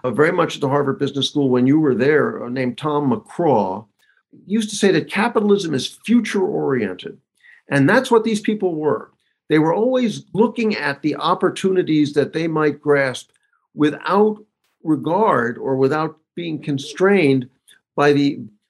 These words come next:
resources that they currently had at their disposal. And that future orientation is what distinguishes Winfrey, Musk, and Jobs from, say, me. You know, I'm an historian. I'm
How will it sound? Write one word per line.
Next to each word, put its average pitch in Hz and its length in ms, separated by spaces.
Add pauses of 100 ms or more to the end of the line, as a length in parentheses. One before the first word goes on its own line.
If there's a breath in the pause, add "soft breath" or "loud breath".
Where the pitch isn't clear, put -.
(240)
resources 156 540
that - 160
they 135 120
currently 127 380
had 113 160
at 110 80
their 113 100
disposal. - 580 (460 soft breath)
And 147 160
that 175 240
future 220 380
orientation 139 840 (220)
is 127 160
what 147 180
distinguishes 147 680
Winfrey, 151 680 (200)
Musk, 151 400 (220)
and 135 160
Jobs 127 480 (180)
from, 123 320
say, 131 400
me. 123 400 (600)
You - 40
know, 110 340
I'm 160 180
an 147 60
historian. 117 520
I'm 120 180